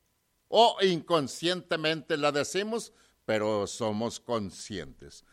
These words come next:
Predicación, clase es de parte de nuestro Padre Celestial a través de quien esté impartiéndola. A través de quien esté impartiendo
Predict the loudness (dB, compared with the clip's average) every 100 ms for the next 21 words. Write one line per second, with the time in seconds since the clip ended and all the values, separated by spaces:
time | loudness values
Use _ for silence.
0 | _ _ _ -6 -4 -2 -4 -4 -4 -4
1 | 0 0 0 -2 -10 _ _ _ -6 0
2 | 2 0 -4 -6 -6 -10 _ -6 -4 -4
3 | -10 -18 _ _ _ _ _ _ _ _
4 | _ -10 -10 -4 -2 -2 -4 -8 -8 -8
5 | -10 -12 -16 -10 -8 -8 -10 -12 -10 -10
6 | -10 -8 -8 -8 _ _ -6 -4 -4 -4
7 | -4 -4 -8 -8 -6 -6 -8 -12 -14 -12
8 | -10 -10 -10 -12 -10 -10 -10 _ -12 -12
9 | -14 -18 -20 -20 -20 -20 -20 _ _ _
10 | _ _ _ _ _ _ -8 -6 -4 0
11 | 0 0 -4 -4 -2 -2 -4 -8 -8 -4
12 | -4 -4 -2 -4 -4 -6 -6 -6 -6 -8